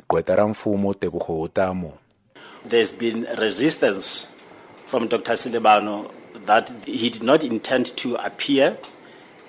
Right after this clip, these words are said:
Speaker 2: in light of the issues which he wanted to raise, amongst others, uh, the proceedings which, um, are still pending before the tribunal,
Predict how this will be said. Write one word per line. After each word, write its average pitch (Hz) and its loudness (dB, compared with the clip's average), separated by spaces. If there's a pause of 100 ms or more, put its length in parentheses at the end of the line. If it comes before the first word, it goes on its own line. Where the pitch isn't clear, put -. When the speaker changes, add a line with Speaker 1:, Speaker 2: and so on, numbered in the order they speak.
Speaker 2:
in 123 4
light 117 8
of 113 4
the 117 -6
issues 127 -2
which 120 -4
he 117 -6
wanted 110 0
to 110 -8
raise, 104 0 (500)
amongst 120 4
others, 120 6 (680)
uh, 113 6
the 107 -4
proceedings 113 0
which, 120 -2
um, 107 2
are 104 -2
still 127 -4
pending 110 -2
before 101 -6
the 107 -2
tribunal, 98 -4